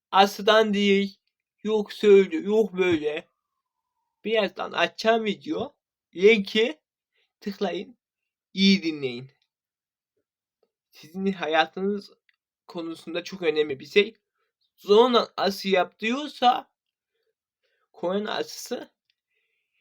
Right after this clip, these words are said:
o kişi suçludur. Ve gereksiz. Çok saçma ya. Bunu iyi dinleyin ve izleyin.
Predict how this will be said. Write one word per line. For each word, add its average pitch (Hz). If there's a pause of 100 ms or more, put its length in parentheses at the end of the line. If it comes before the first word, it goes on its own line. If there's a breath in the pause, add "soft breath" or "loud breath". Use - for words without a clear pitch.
(360)
o 233
kişi -
suçludur. 156 (680)
Ve 185
gereksiz. 151 (1000)
Çok 202
saçma 202
ya. - (1700)
Bunu 247
iyi 247
dinleyin 208
ve 175
izleyin. 143